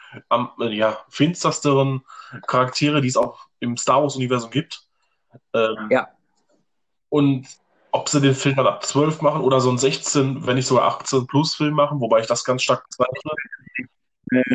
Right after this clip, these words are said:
Speaker 1: Aber
Speaker 3: Disney Plus will den sich nicht in den Katalog nehmen.
Speaker 1: aber, ähm, ein sechzehner Rating müsste der mindestens kriegen,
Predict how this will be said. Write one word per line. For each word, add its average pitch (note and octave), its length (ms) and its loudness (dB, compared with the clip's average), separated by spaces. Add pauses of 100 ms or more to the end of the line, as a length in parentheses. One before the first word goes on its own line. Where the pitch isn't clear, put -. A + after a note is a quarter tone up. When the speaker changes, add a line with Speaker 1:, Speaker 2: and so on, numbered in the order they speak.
Speaker 1:
Aber A#2+ 220 4
Speaker 3:
Disney C#3 200 2
Plus D3 260 2
will C#3 80 6
den C3+ 160 4
sich C3 160 2
nicht C#3 140 -8 (100)
in - 80 -12
den - 60 -20
Katalog B2+ 400 2
nehmen. A#2 180 2
Speaker 1:
aber, B2+ 480 4
ähm, A2+ 720 -2 (800)
ein A#2+ 120 -2
sechzehner C3+ 560 0
Rating B2 340 2
müsste B2 280 -4
der A#2 180 0
mindestens C3+ 640 -2
kriegen, A#2 480 -8